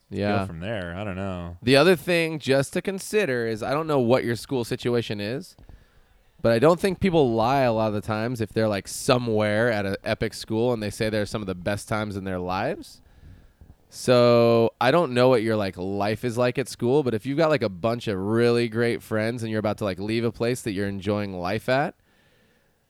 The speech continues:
Speaker 1: like, there's other things that sometimes come out of sticking something out where it comes down to, like, maybe you're gonna find somebody else who's epically interested in opening a business with you, and you can, like,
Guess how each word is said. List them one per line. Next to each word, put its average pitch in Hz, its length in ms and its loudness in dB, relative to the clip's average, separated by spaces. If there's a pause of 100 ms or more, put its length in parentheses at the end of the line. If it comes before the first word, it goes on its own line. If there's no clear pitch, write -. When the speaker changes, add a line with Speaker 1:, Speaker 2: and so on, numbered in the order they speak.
(420)
Speaker 1:
like, 127 140 2
there's 151 160 8
other 175 200 6
things 156 240 -2
that - 120 -12
sometimes 123 440 -2
come 127 300 -2
out 113 140 0
of 101 80 -2
sticking 117 360 -6
something 107 300 -4
out 110 260 -2
where 101 160 -2
it 76 80 -8
comes 104 220 -4
down 104 180 -2
to, 98 60 -4
like, 95 160 -6
maybe 98 220 -4
you're 104 120 -4
gonna 104 140 -6
find 104 240 -6
somebody 98 240 -6
else 120 180 -2
who's 87 220 -8
epically 101 340 -4
interested 98 360 -6
in 98 100 -2
opening 95 260 -4
a 85 60 -6
business 110 500 -6
with 95 140 -8
you, 92 180 -4
and 90 80 -8
you 90 60 -10
can, 90 180 -10
like, 85 200 -8